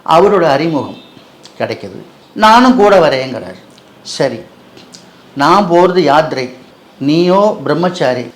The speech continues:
சரி நல்ல விஷயம், வா போலாம்" அப்படின்னு கூட்டிக்கிட்டே போறார். அப்படி போகும்போது பண்டரிபுரங்கிற இடத்துல அவங்க தங்குற மாதிரி ஒரு சூழ்நிலை ஏற்பட்டு போகுது. இந்த கல்யாணசாமியும் பிரம்மச்சாரியும் அங்க தங்கிடுறாங்க.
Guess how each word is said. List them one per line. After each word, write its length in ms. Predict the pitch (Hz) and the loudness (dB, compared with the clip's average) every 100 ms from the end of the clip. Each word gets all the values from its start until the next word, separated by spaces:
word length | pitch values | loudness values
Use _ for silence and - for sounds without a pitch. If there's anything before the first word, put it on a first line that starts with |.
| _ | _
சரி 400 | - 170 202 214 202 - - _ _ _ - | -8 0 0 0 -8 -16 -20 _ _ _ -4
நல்ல 280 | 147 202 220 | 0 0 0
விஷயம், 340 | 180 175 165 | -4 -6 -2
வா 160 | 165 185 | 0 2
போலாம்" 360 | 180 170 151 - - - _ _ - | 2 0 0 -6 -20 -20 _ _ -6
அப்படின்னு 260 | 156 190 180 | -4 -4 -4
கூட்டிக்கிட்டே 340 | 175 151 165 | -4 -2 -4
போறார். 340 | 170 113 101 - _ _ | -4 -8 -10 -14 _ _
அப்படி 220 | 202 226 | 0 0
போகும்போது 720 | - 208 240 220 185 151 131 208 170 107 85 - - - - | 2 4 4 2 -2 -2 -2 -4 -4 -8 -12 -20 -20 -12 -2
பண்டரிபுரங்கிற 800 | 196 240 262 233 180 185 185 151 | 2 4 2 2 2 0 0 0
இடத்துல 380 | 131 127 131 156 143 95 - - _ _ _ _ - | -2 -4 -4 -4 -4 -6 -14 -20 _ _ _ _ -4
அவங்க 240 | 165 151 - | -2 -2 -2
தங்குற 300 | 156 196 185 | 0 0 0
மாதிரி 180 | 147 180 | -2 -2
ஒரு 100 | 170 | -4
சூழ்நிலை 400 | - 175 151 117 | -4 -4 -4 -4
ஏற்பட்டு 360 | 113 - - 92 | -6 -12 -18 -20
போகுது. 240 | 90 _ - - | -20 _ -18 -6
இந்த 260 | 170 160 131 95 87 - _ _ _ - | -4 0 -2 -2 -14 -20 _ _ _ -8
கல்யாணசாமியும் 1040 | 143 170 175 156 131 117 117 131 202 170 107 - 131 | -4 0 0 -2 -4 -4 -8 -6 -4 -4 -8 -14 -6
பிரம்மச்சாரியும் 680 | 170 208 - 147 127 160 196 | -4 -2 -4 -4 -4 -4 -6
அங்க 120 | 135 | -6
தங்கிடுறாங்க. 560 | 123 127 120 104 90 | -6 -6 -8 -10 -16